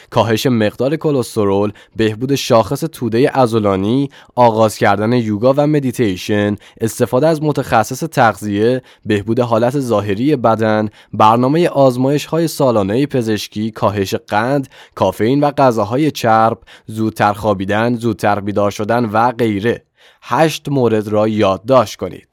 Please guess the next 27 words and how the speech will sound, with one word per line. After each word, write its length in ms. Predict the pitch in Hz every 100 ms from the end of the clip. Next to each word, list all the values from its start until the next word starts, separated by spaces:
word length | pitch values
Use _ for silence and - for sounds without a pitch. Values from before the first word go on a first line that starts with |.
| _ _ _ _ _ _ _
مسائل 680 | 98 101 113 127 123 170 175
ذهنی 460 | 135 139 127 120
و 120 | 139 139
روانی، 640 | 117 104 101 104 117 90 _ _ _ _ -
راهنمایی، 920 | 101 107 107 107 107 110 110 90 - _ _ _
سی 300 | - - 190
دقیقه 400 | 175 151 143 147
مطالعهٔ 720 | 165 147 131 120 110 123 139 135
روزانه، 560 | 120 101 101 110 92 - _
سی 240 | - 139
دقیقه 380 | 127 117 113 123
گوش 300 | 135 120 110
دادن 280 | 123 117 151 165
روزانه 400 | 165 127 123 143
به 120 | 147
سی 200 | - 123
دی 120 | 110
های 300 | 104 143 143 -
آموزشی، 760 | 113 104 104 104 98 123 101 _ - -
شرکت 520 | - 113 104 139 143
در 160 | 127 127
دوره‌های 500 | 123 131 139 175 175
آموزشی 720 | - 135 127 110 107 123 123
جدید، 500 | 107 107 104 107 - _ -
شرکت 520 | - 117 95 113 113
در 180 | 110 117
سمینارها، 1000 | 117 - 120 113 117 117 117 113 131 92